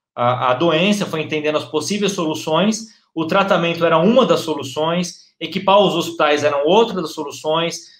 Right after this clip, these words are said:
é, comprar, aumentar o número de T I eram outras soluções, ou seja,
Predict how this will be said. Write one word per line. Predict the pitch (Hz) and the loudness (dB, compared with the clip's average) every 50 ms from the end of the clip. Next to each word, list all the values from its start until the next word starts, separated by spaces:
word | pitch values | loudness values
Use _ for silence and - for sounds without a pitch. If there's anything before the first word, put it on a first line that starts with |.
| _ - | _ 0
é, | 143 151 151 151 147 143 139 139 135 - | 2 4 4 6 4 4 2 2 0 0
comprar, | - 175 185 180 185 190 196 196 196 196 185 170 151 139 127 | 0 0 0 2 2 2 4 4 4 4 4 4 4 4 4
aumentar | 143 156 160 170 165 170 180 | 4 2 2 2 0 2 2
o | 190 190 | 2 2
número | 185 175 170 | 0 -2 -4
de | 165 160 165 | -6 -6 -6
T | 170 160 | -4 0
I | 156 151 | 0 2
eram | 139 139 151 | 2 4 4
outras | 180 220 240 254 247 214 185 - | 4 6 4 4 2 0 -4 -6
soluções, | - 160 151 - 190 202 214 | -6 -8 -8 -6 -4 -2 -2
ou | 233 220 | -2 -2
seja, | - 180 156 - - | -2 -4 -6 -6 -8